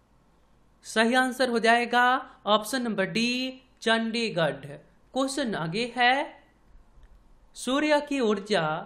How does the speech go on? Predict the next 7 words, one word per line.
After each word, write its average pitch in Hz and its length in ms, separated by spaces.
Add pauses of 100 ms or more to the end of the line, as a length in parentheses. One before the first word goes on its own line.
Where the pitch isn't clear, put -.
(200)
किस 277 300
माध्यम 202 640
से 277 560
उत्पन्न 247 440
होती 233 400 (120)
है? 247 420 (760)
सूर्य 277 460